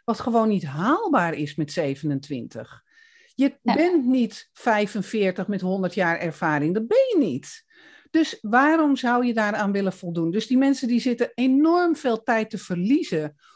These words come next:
Speaker 1: op googelen om uit te vinden wat het antwoord is op een bepaalde vraag, omdat ze dat niet weten.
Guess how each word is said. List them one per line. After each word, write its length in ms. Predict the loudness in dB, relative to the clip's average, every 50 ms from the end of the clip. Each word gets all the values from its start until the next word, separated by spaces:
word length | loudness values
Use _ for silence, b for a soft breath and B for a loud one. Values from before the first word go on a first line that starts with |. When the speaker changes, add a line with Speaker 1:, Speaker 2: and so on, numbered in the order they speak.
| b b
Speaker 1:
op 220 | 2 2 2 2 4
googelen 640 | 6 6 6 8 6 4 4 4 2 -2 -4 -4 _
om 160 | -2 -2 0 0
uit 240 | 0 0 0 -2
te 100 | -2 -6
vinden 340 | -6 -4 -4 -2 0 0 0
wat 140 | 0 0 0
het 160 | -2 -4 -4
antwoord 400 | 0 0 0 2 0 -2 -4 -4
is 160 | -4 -6 -6
op 100 | -6 -6
een 100 | -4 -4
bepaalde 400 | -4 -4 -2 -2 0 0 -2 -2
vraag, 300 | -4 -4 -2 -4 -2 -2
omdat 220 | -2 -2 -2 -2 -4
ze 100 | -6 -8
dat 180 | -6 -6 -4
niet 160 | -4 -4 -4 -2
weten. 420 | -2 -2 -2 -2 -4 -6 -8 -10